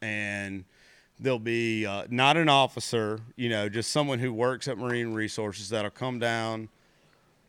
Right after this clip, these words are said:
<coughs> and do a, uh, do a survey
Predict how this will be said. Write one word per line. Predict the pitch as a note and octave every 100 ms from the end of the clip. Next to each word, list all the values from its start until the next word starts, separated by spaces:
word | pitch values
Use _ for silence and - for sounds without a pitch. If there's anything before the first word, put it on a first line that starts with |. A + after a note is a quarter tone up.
| _ _ _ _ _ -
<coughs> | - F#3+ - B2 F2+ _ _ _ -
and | A#2 G2+
do | B2+ B2
a, | A2+ A2
uh, | A2 G2+ G2
do | G#2 C3+
a |
survey | G#2+ - C#3+ C3 G#2+ G2 F#2+